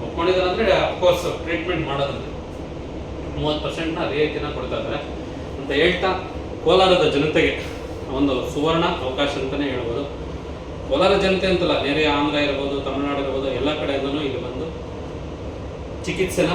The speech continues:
ಪಡಿತಾ ಇದ್ದಾರೆ. ಅಂದ್ರೆ ಬಂಜೇತನ ನಿವಾರಣಾ ಕೇಂದ್ರದಲ್ಲಿ ಇಲ್ಲಿ ಒಂದು ಚಿಕಿತ್ಸೆ ಪಡೆದು ಯಶಸ್ಸನ್ನು ಕಂಡಿದ್ದಾರೆ ಅಂತ.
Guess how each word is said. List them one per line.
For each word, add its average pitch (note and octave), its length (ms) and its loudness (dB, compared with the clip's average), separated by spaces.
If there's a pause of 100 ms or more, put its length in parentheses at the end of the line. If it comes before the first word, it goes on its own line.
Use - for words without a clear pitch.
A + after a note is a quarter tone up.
ಪಡಿತಾ C#3+ 260 0
ಇದ್ದಾರೆ. B2 220 -2 (540)
ಅಂದ್ರೆ C#3 320 0
ಬಂಜೇತನ D3 540 0
ನಿವಾರಣಾ C3+ 420 -2 (360)
ಕೇಂದ್ರದಲ್ಲಿ C3+ 520 -2 (560)
ಇಲ್ಲಿ C3+ 220 -2
ಒಂದು B2+ 280 -4
ಚಿಕಿತ್ಸೆ - 400 -6
ಪಡೆದು E3 400 2
ಯಶಸ್ಸನ್ನು E3+ 560 0
ಕಂಡಿದ್ದಾರೆ C3 480 -2 (800)
ಅಂತ. - 140 -2